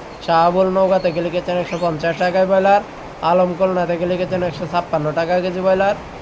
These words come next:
সুমন নীলফামারী থেকে লিখেছেন একশো পঁচিশ টাকা কেজি ব্রয়লার। এই ছিল এখনকার মতো বড় মুরগির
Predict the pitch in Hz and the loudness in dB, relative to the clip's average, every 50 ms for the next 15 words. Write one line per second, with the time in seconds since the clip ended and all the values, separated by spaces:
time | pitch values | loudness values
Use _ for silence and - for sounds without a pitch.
0 | - - - - 180 190 196 196 196 190 185 175 175 180 185 180 160 170 170 165 | -16 -16 -6 -2 -2 0 2 2 4 4 2 2 0 0 -2 0 0 0 0 0
1 | 165 160 160 151 165 156 147 160 160 151 151 151 131 151 147 147 135 - 143 131 | 0 0 0 -2 -2 -2 -2 -2 -2 -2 -2 -2 -4 -4 -4 -6 -6 -6 -8 -10
2 | - - 139 131 - 143 135 - - - 135 120 117 123 120 113 117 117 117 156 | -8 -10 -10 -8 -8 -8 -8 -8 -6 -6 -6 -6 -6 -6 -8 -6 -8 -6 -6 -6
3 | 185 - - - - - - - - 139 147 151 151 160 160 151 143 127 110 - | -6 -8 -8 -12 -14 -14 -14 -14 -12 -8 -4 0 2 4 4 4 2 0 -4 -6
4 | - - - - - - - - - 160 175 180 175 185 190 185 190 185 185 180 | -10 -12 -14 -14 -14 -14 -14 -8 -4 -2 0 0 0 0 2 4 4 4 4 2
5 | 180 185 180 185 175 185 185 185 185 185 185 190 180 180 170 160 175 185 190 196 | 0 -2 -2 0 0 0 2 2 0 0 0 2 2 0 2 2 4 6 6 6
6 | 190 190 190 180 160 170 160 | 4 4 2 0 0 0 0